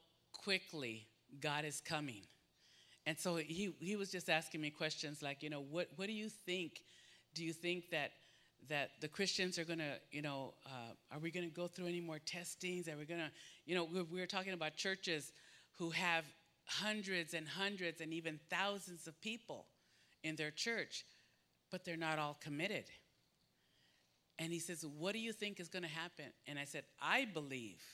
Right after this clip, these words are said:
this is my own personal belief, that before the Lord comes back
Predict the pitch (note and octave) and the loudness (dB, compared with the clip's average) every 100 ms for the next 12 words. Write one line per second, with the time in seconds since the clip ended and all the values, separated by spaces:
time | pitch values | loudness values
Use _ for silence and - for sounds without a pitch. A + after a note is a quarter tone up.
0 | - _ - D3 D#3+ C#3 C3+ D3+ G3+ D#3+ | -20 _ -8 -6 -4 -4 0 4 4 2
1 | D3 C#3+ - C#3 C3 B2+ B2+ A#2+ G#2 - | -2 -4 -4 -6 -8 -8 -6 -6 -8 -16
2 | _ _ - - - _ C3+ C#3 C#3 - | _ _ -20 -20 -20 _ -4 -2 -4 -2
3 | G3 G#3 G3+ F3+ E3 F3+ F3+ - F#3 F3 | 2 4 4 2 2 4 4 2 0 0
4 | E3 D3 D#3+ D#3+ | -2 4 4 4